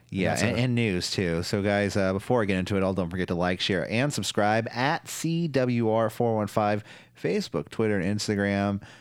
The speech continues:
Speaker 1: Uh, it's the best way to stay up to date with City Wrestling Radio,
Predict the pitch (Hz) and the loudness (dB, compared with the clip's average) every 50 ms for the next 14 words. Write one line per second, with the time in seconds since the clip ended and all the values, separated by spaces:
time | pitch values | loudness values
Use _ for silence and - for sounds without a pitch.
0 | - - _ - 98 101 101 110 113 - - 160 185 196 - 190 151 117 - 120 | -20 -20 _ -6 -4 -2 -2 -2 -4 -2 -2 0 0 0 0 0 0 0 2 0
1 | 117 104 95 90 117 127 110 - - 95 92 90 85 85 - - 90 90 90 85 | 0 2 2 0 0 0 0 -2 0 0 0 2 0 0 -2 -2 -4 -2 -2 -2
2 | 85 85 87 87 85 85 82 82 | -2 0 -2 0 0 0 -2 -2